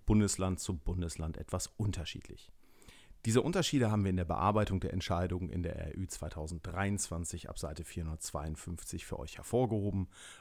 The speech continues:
und auch auf alle relevanten landesrechtlichen Vorschriften hingewiesen. Ich hoffe, ich konnte die Angst vor den Abschleppfällen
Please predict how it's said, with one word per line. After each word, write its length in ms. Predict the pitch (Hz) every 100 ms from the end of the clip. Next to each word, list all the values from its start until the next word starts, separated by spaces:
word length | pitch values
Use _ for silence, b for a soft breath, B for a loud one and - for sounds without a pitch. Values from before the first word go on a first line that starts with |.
| B
und 120 | 107
auch 120 | 90 90
auf 220 | 78 -
alle 220 | 95 95
relevanten 500 | 90 85 82 85 85
landesrechtlichen 720 | 82 85 80 - - - -
Vorschriften 520 | 85 - - - - 98
hingewiesen. 500 | 98 90 82 78 - _ _ _ _ B B B B B B -
Ich 160 | 127
hoffe, 240 | 185 196 175
ich 100 | -
konnte 220 | 131 110
die 140 | 98
Angst 220 | 98 120 -
vor 100 | 92
den 100 | 92
Abschleppfällen 600 | - - 95 - 95